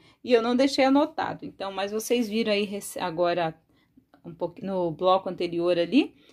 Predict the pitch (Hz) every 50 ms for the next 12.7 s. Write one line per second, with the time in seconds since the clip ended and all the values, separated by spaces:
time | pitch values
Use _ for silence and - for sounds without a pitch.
0 | _ _ _ - 226 220 233 285 262 277 - - 226 214 240 262 262 233 226 254
1 | - 214 202 202 208 - - 214 214 - - - - 190 185 202 240 311 - -
2 | _ _ _ _ _ _ - - - - 220 220 - 226 220 - 226 226 220 226
3 | 233 254 262 269 285 269 - 233 214 190 185 202 220 247 254 262 - 208 202 202
4 | 208 214 220 226 220 202 185 180 196 220 233 226 208 180 160 151 160 175 160 160
5 | - - 220 240 262 254 262 - - 226 240 - 262 254 277 254 311 339 349 349
6 | 339 320 311 285 302 311 285 285 262 277 262 247 247 226 233 233 247 254 262 269
7 | - 269 254 247 277 311 359 370 381 359 - 349 349 311 330 339 339 320 349 339
8 | - - 330 320 277 254 254 254 262 262 294 294 247 190 175 - - _ _ _
9 | _ _ _ _ _ _ _ _ _ _ _ _ _ - 277 403 508 494 381 285
10 | 269 277 - 226 208 202 196 196 185 180 180 180 180 190 214 240 330 359 330 -
11 | - 285 277 277 - 294 285 294 311 311 254 220 233 240 240 240 247 - - -
12 | 240 226 - - 233 226 226 208 180 156 143 175 -